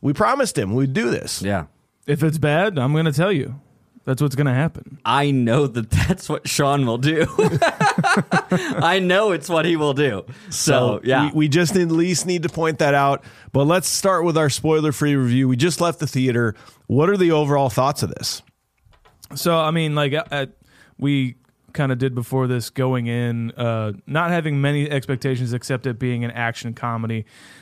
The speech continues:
Speaker 3: Um, and I'll say right off the bat is that that's what we got, really. Uh, was a balls-out action comedy,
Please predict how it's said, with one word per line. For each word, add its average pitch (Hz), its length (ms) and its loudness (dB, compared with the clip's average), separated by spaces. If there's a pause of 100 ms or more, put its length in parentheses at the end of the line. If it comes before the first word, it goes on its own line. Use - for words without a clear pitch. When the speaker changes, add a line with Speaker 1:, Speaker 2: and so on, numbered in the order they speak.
(140)
Speaker 3:
Um, 123 340 -2
and 123 120 0
I'll 151 180 0
say 139 500 0
right 135 220 0
off 131 120 -4
the 117 100 -8
bat 135 380 0
is 117 280 -4
that 120 260 -4
that's 151 540 -4 (100)
what 143 220 -2
we 123 140 -2
got, 123 380 -2
really. 123 420 -4 (420)
Uh, 117 320 0
was 117 220 -2
a 113 220 -2 (100)
balls-out 139 800 0
action 131 420 -2
comedy, 117 640 -2